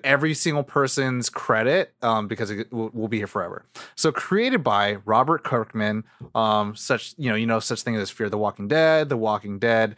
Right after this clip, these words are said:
and Ryan Ottley, um,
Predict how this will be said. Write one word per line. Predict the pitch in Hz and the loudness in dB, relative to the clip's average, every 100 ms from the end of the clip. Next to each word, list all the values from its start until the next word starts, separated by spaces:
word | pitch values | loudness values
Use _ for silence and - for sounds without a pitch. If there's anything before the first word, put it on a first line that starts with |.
| _ - | _ -8
and | 110 107 | -4 2
Ryan | 117 127 123 | 4 2 0
Ottley, | 113 113 - 156 220 - _ _ - - | 2 2 2 0 0 -4 _ _ -8 2
um, | 127 120 113 113 107 | 4 4 2 -2 -6